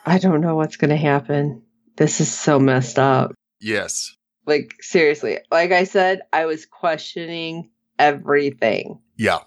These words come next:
Speaker 2: Yeah, this could be all going on in their heads. They could be knocked out and just living this in their heads.
Speaker 1: Ugh,
Speaker 2: Who
Speaker 1: God.
Speaker 2: knows?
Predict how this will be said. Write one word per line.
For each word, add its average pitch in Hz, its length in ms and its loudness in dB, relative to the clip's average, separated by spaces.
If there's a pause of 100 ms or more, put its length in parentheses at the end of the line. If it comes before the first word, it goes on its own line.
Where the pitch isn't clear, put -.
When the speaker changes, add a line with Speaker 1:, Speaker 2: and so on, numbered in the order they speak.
(300)
Speaker 2:
Yeah, 123 260 0
this 120 280 -2 (240)
could 196 300 -2
be 156 300 -2 (340)
all 151 220 2
going 180 360 2
on 196 240 2
in 190 120 0
their 180 180 0
heads. 208 840 -2 (320)
They 104 180 -2
could 135 160 -2
be 123 280 -4 (400)
knocked 110 460 2
out 170 520 2
and 104 220 -10
just 120 280 -2 (360)
living 156 460 0
this 160 380 -2 (280)
in 160 180 2
their 165 160 2
heads. 165 680 0 (340)
Speaker 1:
Ugh, 147 240 -4 (160)
Speaker 2:
Who 151 160 2
Speaker 1:
God. 240 300 2
Speaker 2:
knows? - 260 -6